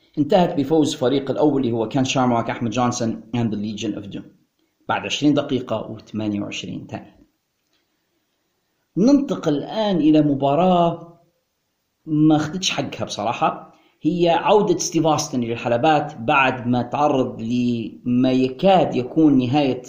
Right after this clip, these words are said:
الكارير متاعه على يد أوين هارت في سامر سلام الماضي. القصة أن في سامر سلام سبعة وتسعين كان ستون كولد ستيف أوستن يصارع ضد أوين هارت على بطولة The Intercontinental Championship،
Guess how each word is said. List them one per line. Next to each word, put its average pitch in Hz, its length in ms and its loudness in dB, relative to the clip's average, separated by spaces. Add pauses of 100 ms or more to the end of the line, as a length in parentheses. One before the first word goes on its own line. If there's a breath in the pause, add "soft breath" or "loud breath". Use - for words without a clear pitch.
الكارير 123 400 -2
متاعه 131 680 0 (140)
على 123 280 2
يد 135 160 0
أوين 127 240 2
هارت 120 300 -2
في 107 480 -8 (120)
سامر 135 260 -2
سلام 123 300 -2
الماضي. 120 360 0 (1000 soft breath)
القصة 160 380 -4
أن 117 120 -4
في 113 140 -10
سامر 135 240 0
سلام 110 240 -6
سبعة 110 180 -10
وتسعين 165 600 -2 (340 loud breath)
كان 165 300 2
ستون 120 260 -2
كولد 117 180 -4
ستيف 117 200 -6
أوستن 160 460 0 (360 loud breath)
يصارع 127 440 0
ضد 113 300 -6
أوين 143 220 6
هارت 135 380 -2
على 120 140 -2
بطولة 123 400 -4
The 123 180 -8
Intercontinental 120 800 -4
Championship، 160 460 -2